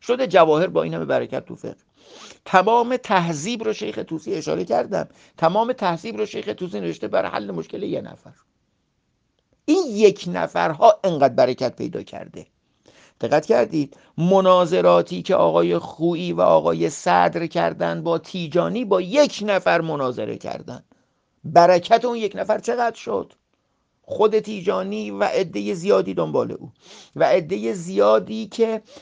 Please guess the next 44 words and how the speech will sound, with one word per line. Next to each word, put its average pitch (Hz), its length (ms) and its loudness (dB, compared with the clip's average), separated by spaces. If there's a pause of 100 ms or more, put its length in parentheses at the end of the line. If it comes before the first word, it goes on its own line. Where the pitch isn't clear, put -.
شیعه 180 440 -2
شده 190 340 0
بودن، 208 380 -4
جرأت 180 480 -2
نمی‌کردن 208 680 -2
بگن: 202 240 -2
"ما 202 200 -4
شیعه - 300 -6
شدیم." 208 420 -4 (220)
تیجانی 165 460 0
که 220 140 -6
کتاب 165 300 -2
نوشت، 185 340 -2
اونا 170 280 -2
هم 208 220 -6
قدرت 170 340 2
پیدا 185 240 -2
کردن 196 420 -4
و 170 60 0
نوشتن. 180 480 -6 (240)
الان 185 300 2
حدود 180 380 -4
صد 208 360 0 (100)
تا 226 140 0
کتاب 190 460 2
داریم 214 300 -4
که 202 220 0 (340)
مستبصرین 165 800 0
نوشتن، 180 420 -4
یعنی 160 180 -4
کسانی 180 380 -6
که 185 100 -8
سنیایی 165 440 -6
که 170 100 -6
شیعه 151 260 -6
شدن. - 380 -10 (800)
حدود 170 260 -6
صد 240 320 -2
کتاب 214 340 0
الان 220 220 0
موجوده 147 380 -4
در 123 160 -4
این 113 160 -12
موضوع. 98 360 -16